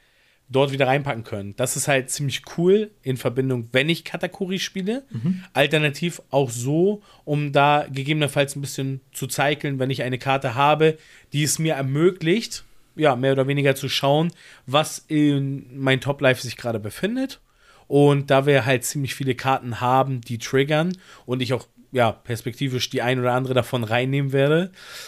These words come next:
Speaker 1: hat man damit sehr viele Möglichkeiten. Und ja, Two K Counter ist sowieso ohnehin Auto-Include, aber diese Karte war für mich tatsächlich auch nochmal nennenswert.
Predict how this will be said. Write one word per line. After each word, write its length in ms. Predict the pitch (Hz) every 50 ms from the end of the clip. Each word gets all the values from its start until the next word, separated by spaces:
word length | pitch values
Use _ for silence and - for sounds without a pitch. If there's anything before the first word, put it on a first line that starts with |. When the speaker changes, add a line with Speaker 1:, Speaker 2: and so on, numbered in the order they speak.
| - - -
Speaker 1:
hat 160 | 156 160 -
man 160 | 165 175 165
damit 280 | 156 151 160 160 139 139
sehr 180 | - 143 147
viele 200 | 147 - 156 151
Möglichkeiten. 840 | 147 147 156 165 160 143 - - - 120 107 104 - - 101 98 95 _ _ _ _ _ _ _ _ -
Und 500 | 131 127 127 123 120 117 113 110 110 -
ja, 260 | - 117 113 104 92 - _ -
Two 180 | - - 117
K 180 | 113 - 127 113
Counter 600 | - - 120 123 131 120 131 123 127 135 135 135 _ _ _ _ _ _ _ _ _ _ _ _ _ -
ist 200 | 135 117 - -
sowieso 640 | - 156 127 117 127 127 127 131 117 123 131 135 135
ohnehin 480 | 135 139 139 135 131 117 123 135 139 135
Auto-Include, 760 | 117 117 123 120 - 131 127 120 - - 139 139 151 147 - 113
aber 500 | 117 120 117 117 117 113 113 113 113 - _ _ _ _ _ _ - -
diese 220 | 143 135 143 139
Karte 360 | - 131 135 139 139 139 131
war 120 | 131 123 117
für 140 | - 127
mich 260 | 123 127 127 117 - -
tatsächlich 520 | 120 120 110 - 117 113 120 117 107 117
auch 120 | 110 107 107
nochmal 240 | 117 110 107 113 107
nennenswert. 640 | 104 104 101 101 101 - - 95 92 95 95 -